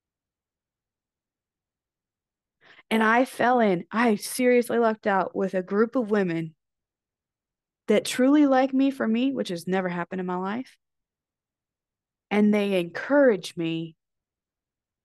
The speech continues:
to work through my own shit and heal so I can be that better version of myself. Not just in my workouts, not for some before and after picture, but for my life. They told me to go to therapy.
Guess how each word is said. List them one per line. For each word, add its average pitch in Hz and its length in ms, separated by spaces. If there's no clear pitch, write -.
to 208 140
work 196 460
through 202 320
my 180 300
own 170 260
shit - 460
and 170 120
heal 165 480
so - 180
I 165 180
can 170 200
be 170 240
that 165 240
better - 260
version - 360
of 85 80
myself. 50 520
Not 285 180
just 320 140
in 330 80
my 294 120
workouts, 247 460
not 247 200
for 262 80
some 254 240
before 220 340
and 214 80
after 220 380
picture, 233 420
but 240 160
for 247 300
my 208 200
life. 185 640
They 220 80
told 226 220
me 233 100
to 220 80
go 220 160
to 208 80
therapy. 190 600